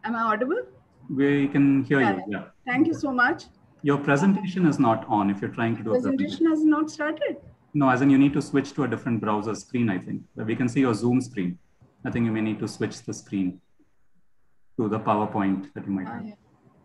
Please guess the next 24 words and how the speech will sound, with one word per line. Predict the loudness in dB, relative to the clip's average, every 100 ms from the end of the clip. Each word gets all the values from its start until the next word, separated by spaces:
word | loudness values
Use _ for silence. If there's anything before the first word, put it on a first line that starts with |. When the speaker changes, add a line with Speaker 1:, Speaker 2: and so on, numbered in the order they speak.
| _ _ _ -20 -20 -20 -20 _ _ _ _ _ _ -20 -20 -20 -20 _ -20 -20 _ _ _
Speaker 1:
It's | _ -6
okay? | -4 -4 -6 -12 -18 -2
Speaker 2:
Yeah, | 0 0 -6 -18 -6
thank | -4
you. | -4 -14 _ _ _ _ _ -20 -20 -6
Speaker 1:
Thank | -2 -2
you |
so | 0 -2
much | 0 -2
for | -2 -4
giving | 0 0 0
me | 0 -2
a |
chance. | -4 -2 0 0 -2 -16 -8
I | -4 -2
may | 0 0 0
be | 2 2
representing | 0 0 -2 -2 0 0
the | 0
oldest | 0 2 2 0 0
archives | 0 0 0 0 0
in | -4
this | -4 -4
group. | -2 -4 -6